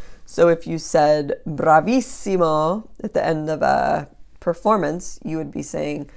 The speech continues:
that that person did really, really well. An excellent job, where bravo is more like great job. Va bene.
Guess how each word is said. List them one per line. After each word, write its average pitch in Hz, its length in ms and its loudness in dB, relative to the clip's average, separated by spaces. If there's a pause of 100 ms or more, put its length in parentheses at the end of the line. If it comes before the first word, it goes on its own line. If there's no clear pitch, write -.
(280)
that 165 140 -10
that 160 180 0
person - 300 -8
did - 200 -8
really, 160 560 2
really 147 520 -4
well. 147 420 -4 (220)
An - 260 -8
excellent 175 640 0
job, - 440 -4
where 151 300 -4
bravo 156 720 4
is - 180 -6
more 156 220 -6
like - 320 -8
great 147 280 -2
job. - 360 -8 (1800)
Va 190 160 8
bene. 156 500 0